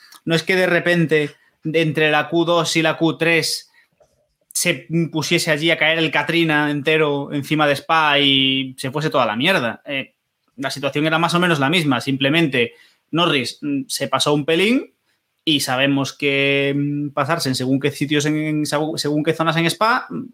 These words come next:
tiene esas cosas. Se pasó un pelín y se ce-, se pegó el cebollazo contra el muro. Casualmente, mm, Vettel estaba, mm, pidiendo por radio la bandera roja treinta segundos antes, entonces, bueno, todo quedó muy,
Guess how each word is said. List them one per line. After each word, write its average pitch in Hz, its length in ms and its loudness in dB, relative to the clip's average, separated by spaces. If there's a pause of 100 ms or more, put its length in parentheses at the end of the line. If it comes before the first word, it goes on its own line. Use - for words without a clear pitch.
(260)
tiene 165 220 2
esas 117 180 -6
cosas. 151 420 -6 (520)
Se 139 120 0
pasó 135 220 -2
un 135 100 2
pelín 202 520 0 (240)
y 143 120 -2
se 127 140 -6
ce-, 120 240 -6
se - 160 -8
pegó 123 240 -2
el 151 80 0
cebollazo 131 460 0
contra 123 180 -2
el 117 80 0
muro. 151 300 0 (760)
Casualmente, 156 720 2
mm, 131 240 2
Vettel 143 220 2
estaba, 151 460 2
mm, 131 280 -4
pidiendo 131 360 -2
por 135 220 0
radio 151 240 0
la 117 80 0
bandera 131 280 0
roja 135 380 0 (280)
treinta 139 260 0
segundos 156 420 0
antes, 185 300 0
entonces, 139 300 2
bueno, 127 280 -4 (1120)
todo 143 260 2
quedó 135 220 2
muy, 117 760 0